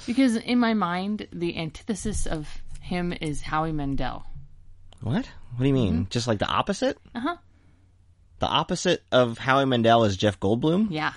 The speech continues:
Speaker 1: But,
Speaker 2: But
Speaker 1: like,
Speaker 2: how?
Speaker 1: similar, they kinda, like, kinda looks similar, minus now that, uh, Howie Mandel
Speaker 2: Mandel's been
Speaker 1: is,
Speaker 2: bald
Speaker 1: is,
Speaker 2: for years.
Speaker 1: is been bald,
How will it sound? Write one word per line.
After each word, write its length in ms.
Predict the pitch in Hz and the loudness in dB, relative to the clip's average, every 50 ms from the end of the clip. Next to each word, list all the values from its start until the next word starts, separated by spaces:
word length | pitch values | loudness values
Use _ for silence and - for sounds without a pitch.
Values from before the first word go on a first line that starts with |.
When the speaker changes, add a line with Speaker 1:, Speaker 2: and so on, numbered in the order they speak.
| - - - - - | -10 -18 -20 -8 -2
Speaker 1:
But, 80 | 240 254 | 2 4
Speaker 2:
But 20 | 262 | 4
Speaker 1:
like, 120 | 240 214 | 4 4
Speaker 2:
how? 240 | 135 - 139 - 92 | 4 4 4 4 4
Speaker 1:
similar, 480 | 92 285 277 277 285 294 311 311 320 294 | 2 0 0 0 0 -2 -2 -4 -4 -4
they 140 | 254 220 | -4 -4
kinda, 260 | 175 - 208 202 196 190 | -6 -6 -8 -8 -6 -6
like, 320 | 175 156 139 131 - - - - - - _ - - | -8 -10 -12 -14 -16 -20 -20 -20 -20 -20 _ -12 -4
kinda 240 | 262 277 277 262 226 | -2 0 0 0 -2
looks 360 | 196 190 196 220 220 - - | -4 -4 -6 -6 -6 -6 -8
similar, 340 | - 254 233 233 226 226 214 | -4 -2 -2 0 0 -2 -2
minus 460 | 208 196 185 185 180 175 175 - - | -2 -2 -2 -2 -4 -6 -8 -10 -8
now 220 | 180 170 165 165 151 | -6 -4 -4 -4 -6
that, 260 | 147 151 147 147 143 | -6 -6 -6 -4 -4
uh, 320 | 143 139 139 139 139 139 139 - - - - - - _ _ | -2 -2 -2 -2 -2 -4 -6 -10 -16 -20 -20 -20 -20 _ _
Howie 280 | - - 170 165 165 165 | -14 -8 -6 -6 -4 -4
Mandel 280 | 156 151 151 143 120 131 | -6 -6 -6 -4 -2 -2
Speaker 2:
Mandel's 120 | 185 196 175 | 0 0 0
been 80 | 98 95 | 0 0
Speaker 1:
is, 60 | 85 | 2
Speaker 2:
bald 260 | 95 107 127 131 101 | 2 4 4 4 2
Speaker 1:
is, 40 | 85 | 0
Speaker 2:
for 60 | 101 92 | -4 -4
years. 260 | 87 87 90 95 - | -2 -2 -2 -2 -2
Speaker 1:
is 140 | 160 156 139 | -4 -6 -6
been 240 | - 160 143 147 | -6 -6 -6 -6
bald, 500 | 135 - 135 139 147 156 165 185 190 220 | -8 -6 -4 -2 0 0 0 -2 -4 -8